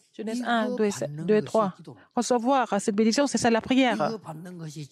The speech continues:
Speaker 1: La
Speaker 2: 치유의
Speaker 1: prière, c'est de
Speaker 2: 능력입니다.
Speaker 1: recevoir la guérison et la recevoir cette puissance.
Speaker 2: 예, 이 기도 시작해 보세요.
Speaker 1: Alors, il faut commencer par, euh, restaurer
Speaker 2: 이때에
Speaker 1: Genèse un, vingt-sept.
Speaker 2: 우리의 이게 살아난단 말이죠.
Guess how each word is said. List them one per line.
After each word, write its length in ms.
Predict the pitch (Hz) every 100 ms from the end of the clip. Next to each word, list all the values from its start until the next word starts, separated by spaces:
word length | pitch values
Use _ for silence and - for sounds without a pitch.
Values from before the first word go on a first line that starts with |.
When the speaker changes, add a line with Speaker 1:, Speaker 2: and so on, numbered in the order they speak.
| - - 156 160
Speaker 1:
La 80 |
Speaker 2:
치유의 0 | 170
Speaker 1:
prière, 300 | 262 294 247
c'est 140 | 262
de 80 | 233
Speaker 2:
능력입니다. 40 | 220
Speaker 1:
recevoir 280 | - 240 247
la 80 | 226
guérison 380 | 240 240 233 277
et 100 | -
la 80 | 208
recevoir 340 | 202 226 226 233
cette 160 | 277
puissance. 580 | - 339 - 220 190 - 156 - _ _ _ _
Speaker 2:
예, 80 | _ -
이 120 | 214
기도 200 | 226 190
시작해 380 | 156 - 131 110
보세요. 260 | - _ _ _ _ -
Speaker 1:
Alors, 280 | 214 220 226
il 60 |
faut 120 | 233
commencer 300 | 226 233 285
par, 300 | 277 247 233 214
euh, 180 | 202 196
restaurer 580 | 214 - 226 262 254 202 -
Speaker 2:
이때에 500 | 196 127 123 147 110 _ _ _
Speaker 1:
Genèse 340 | 208 226 226 -
un, 140 | 220
vingt-sept. 460 | 208 190 - 190 - _ _ _ _ _ -
Speaker 2:
우리의 460 | 117 175 214 208 185
이게 300 | 190 185 180
살아난단 520 | - 160 147 - 120 _
말이죠. 360 | _ _ _